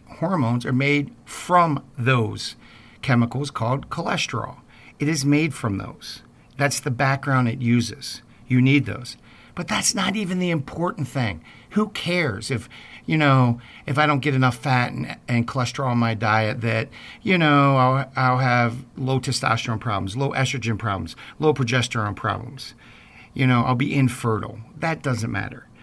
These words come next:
What really matters is what cholesterol is for on the cell membrane. Now, our cell membranes are pretty cool. They keep the bad stuff out and the good stuff in.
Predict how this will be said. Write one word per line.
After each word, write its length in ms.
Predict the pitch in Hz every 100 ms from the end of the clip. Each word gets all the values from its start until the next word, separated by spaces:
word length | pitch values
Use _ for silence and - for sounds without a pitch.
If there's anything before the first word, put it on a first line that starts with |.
| - - - - - -
What 200 | 151 -
really 460 | 127 147 262 254
matters 600 | 131 104 101 113 - 139 -
is 180 | 180 185
what 160 | 202
cholesterol 400 | - 180 175 185
is 80 | 160
for 440 | - 165 160 156 147
on 120 | 147
the 80 | 135
cell 360 | - 165 151
membrane. 640 | 147 147 180 139 101 107 120 - - - - -
Now, 180 | 156 165
our 140 | 156
cell 320 | 143 - 214
membranes 600 | 226 180 151 131 123 120 120
are 60 |
pretty 380 | - - 196 240
cool. 520 | - - 202 143 107 - - - -
They 120 | 151
keep 380 | 139 175 160 -
the 260 | 139 143
bad 320 | 113 - 147 139
stuff 320 | - - 151
out 200 | 131 -
and 80 | 147
the 60 |
good 200 | 117 117
stuff 360 | - - 135 190
in. 280 | 190 101